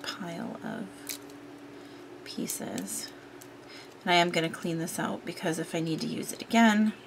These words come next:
and it's not cleaned out, it'll drive me crazy 'cause I'll have to clean it out before I can use it. Right. Set that one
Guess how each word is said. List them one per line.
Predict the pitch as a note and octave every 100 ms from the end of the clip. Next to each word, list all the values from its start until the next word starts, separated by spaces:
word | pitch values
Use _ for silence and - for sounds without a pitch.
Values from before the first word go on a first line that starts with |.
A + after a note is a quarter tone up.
| - - - - - - - - - - -
and | G3+
it's | E3 -
not | D#3+ -
cleaned | - - -
out, | - -
it'll | - - F3 - - - - - - - - - - -
drive | F#3+ F#3
me | F#3
crazy | F#3 - F3+ F3+ F#3+ G#3+ G#3 -
'cause | - F3
I'll | F3+
have | - -
to | - - F#3 - - - - - - - -
clean | - F3 F3+
it | F3
out | A#3+ C#4+ -
before | G#3+ - A#3+
I |
can | B3 C#4
use | D4+ C#4
it. | - - - - - - - - - - - - - - - - - - - - -
Right. | - - - - - - - - - - - - - - - - - - - - - - - - - - - - - - - - - - - -
Set | - -
that | - -
one | E2